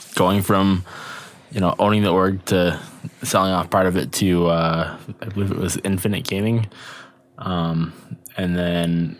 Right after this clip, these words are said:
having it sold to Immortals. Uh,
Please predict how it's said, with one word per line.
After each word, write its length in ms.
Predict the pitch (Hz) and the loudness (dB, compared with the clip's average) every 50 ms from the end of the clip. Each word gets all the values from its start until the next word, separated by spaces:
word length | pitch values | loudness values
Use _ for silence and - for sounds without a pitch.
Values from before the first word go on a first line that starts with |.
| - - | -10 -6
having 280 | 104 104 101 95 98 | -4 -2 -2 0 -2
it 160 | 87 69 - | -2 -2 -2
sold 300 | - 101 95 95 90 85 | 0 0 0 0 0 -2
to 120 | - 101 95 | -2 0 0
Immortals. 680 | 87 85 90 95 98 98 92 87 87 - - - - - - - - - _ _ _ _ _ - - | 0 2 2 2 2 2 0 -2 -2 -4 -6 -8 -8 -12 -16 -20 -20 -20 _ _ _ _ _ -20 -20
Uh, 460 | - - - - 76 - - - - | -16 -10 -8 -6 -6 -6 -6 -8 -8